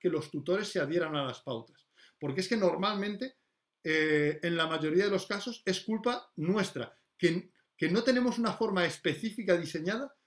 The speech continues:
para lograr esa adherencia a las pautas. Eh, si no tienes una, un protocolo para garantizar que tu cliente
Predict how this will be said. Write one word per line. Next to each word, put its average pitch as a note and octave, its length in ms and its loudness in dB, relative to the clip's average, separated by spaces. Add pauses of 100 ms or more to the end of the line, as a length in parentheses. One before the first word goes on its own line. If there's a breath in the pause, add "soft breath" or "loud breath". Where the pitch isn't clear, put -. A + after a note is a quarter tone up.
(160)
para F3 220 4
lograr F3 320 4
esa G#3 180 0
adherencia E3+ 420 0
a - 20 -2
las C3 160 -6
pautas. A#2+ 320 -6 (680 soft breath)
Eh, F3+ 200 0
si - 180 0
no B3 220 4
tienes C#3 480 2 (720)
una, A3 400 4
un A3 180 0
protocolo E3 720 2
para E3 240 0
garantizar E3 680 -4
que D#3+ 120 -4
tu D#3 200 -10
cliente D#3+ 640 -2